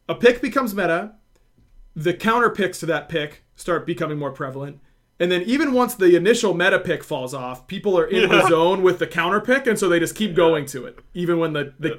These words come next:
Speaker 1: the god they're trying to counter pick isn't there.
Speaker 2: Yeah, that was really interesting as well, 'cause I didn't expect it, like,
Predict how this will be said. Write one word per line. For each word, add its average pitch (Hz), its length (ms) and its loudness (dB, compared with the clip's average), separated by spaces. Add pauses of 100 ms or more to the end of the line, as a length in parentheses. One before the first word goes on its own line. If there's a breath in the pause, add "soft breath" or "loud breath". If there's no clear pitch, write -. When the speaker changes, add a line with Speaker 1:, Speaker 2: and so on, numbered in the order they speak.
(140)
Speaker 1:
the 156 160 -4
god 160 280 0
they're 151 120 0
trying 160 260 -4
to 135 60 -12
counter 143 240 -6
pick 131 180 -10
isn't 127 240 -14
there. 131 280 -14 (2000)
Speaker 2:
Yeah, 101 440 -8
that 120 100 -6
was 190 140 -8
really 214 180 -6
interesting 123 540 -12 (180)
as 104 220 -14
well, 92 400 -12
'cause - 140 -20
I 110 80 -8
didn't 151 140 -6
expect 135 300 -14
it, 120 140 -16 (300)
like, 98 360 -12